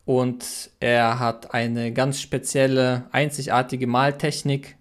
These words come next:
Ja, die gibt es sonst gar nicht, die hat er selbst erfunden. Und zwar Drahtmalerei. Er malt mit Draht. Und, ähm, es geht um ein Bild, das er für mich gemalt hat, in dem, äh, es um einen Mann geht,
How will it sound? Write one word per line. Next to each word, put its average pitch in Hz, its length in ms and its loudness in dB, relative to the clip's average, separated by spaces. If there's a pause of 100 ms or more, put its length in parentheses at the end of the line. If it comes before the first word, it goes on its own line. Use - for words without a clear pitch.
Ja, 120 160 -2
die 127 140 -6
gibt 135 220 -2
es 135 100 -6
sonst 127 280 -4
gar 127 180 2
nicht, 127 180 -4
die 127 60 -2
hat - 100 -6
er 120 80 -2
selbst 131 320 0
erfunden. 135 540 -2 (240)
Und 131 100 -6
zwar 117 260 -2
Drahtmalerei. 135 1000 2
Er 139 120 -4
malt 127 340 -2
mit 123 240 -6
Draht. 127 600 0 (840)
Und, 131 420 4
ähm, 120 480 0 (440)
es 131 140 -6
geht 147 280 2
um 143 180 0
ein 135 260 2
Bild, 160 600 2
das 139 200 0
er 143 60 -2
für 143 100 -6
mich 139 220 -2
gemalt 135 440 0
hat, - 460 -6 (500)
in 139 220 -2
dem, 131 520 4 (380)
äh, 120 540 -2
es - 160 -6
um 147 160 -2
einen 127 220 2
Mann 156 280 2
geht, 156 440 -2